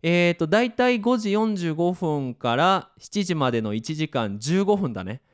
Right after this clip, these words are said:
この時、その、お仕事が早く終わって、一時間十五分自由な時間ができたので、まあ、今アプリケーションを作ってるんだけど、まあ、このアプリケーションのデザインのお仕事とか、あとはその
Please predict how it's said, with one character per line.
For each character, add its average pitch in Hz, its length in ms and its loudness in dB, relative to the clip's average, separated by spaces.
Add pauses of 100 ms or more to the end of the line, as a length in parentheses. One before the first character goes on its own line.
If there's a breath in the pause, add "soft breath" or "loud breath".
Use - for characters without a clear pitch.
(240)
こ 220 100 0
の 247 120 2
時、 151 400 2
そ 123 120 -4
の、 117 460 0 (600 soft breath)
お 175 80 0
仕 220 120 -2
事 190 220 2
が 110 80 -2
早 170 260 0
く - 140 -6
終 107 60 0
わ 104 100 -2
っ - 160 -14
て、 113 400 -2
一 147 180 -8
時 190 120 -4
間 123 180 0
十 139 180 0
五 143 120 2
分 131 200 -2
自 110 140 -4
由 143 140 2
な 113 100 0
時 107 140 -6
間 104 180 -4
が 104 100 -4
で 127 120 -2
き - 80 -10
た 110 100 -6
の 101 140 -6
で、 170 320 -2 (200 soft breath)
ま 175 100 -2
あ、 - 20 2
今 190 300 2
ア 180 60 4
プ 277 120 0
リ 294 80 0
ケ 302 140 0
ー - 20 0
シ 233 100 -2
ョ 143 60 2
ン - 20 -2
を 104 100 -6
作 - 200 -6
っ - 20 -2
て 127 180 -4
る 107 120 -2
ん 101 60 -6
だ 101 100 -6
け 147 100 -6
ど、 185 320 2
ま 226 120 0
あ、 - 20 -6
こ 220 100 0
の 202 140 4
ア 190 60 2
プ 202 100 0
リ 214 100 4
ケ 214 200 2
ー - 20 2
シ 202 100 -4
ョ 151 60 2
ン 123 40 -2
の 104 120 -2
デ 120 160 2
ザ 147 160 2
イ 139 100 2
ン 123 100 -2
の 101 120 -2
お 104 40 -2
仕 113 140 -6
事 104 240 -4
と 107 140 -8
か、 190 340 -2 (240 soft breath)
あ 151 140 -2
と 151 100 0
は 120 140 2
そ 123 100 -4
の 107 400 -2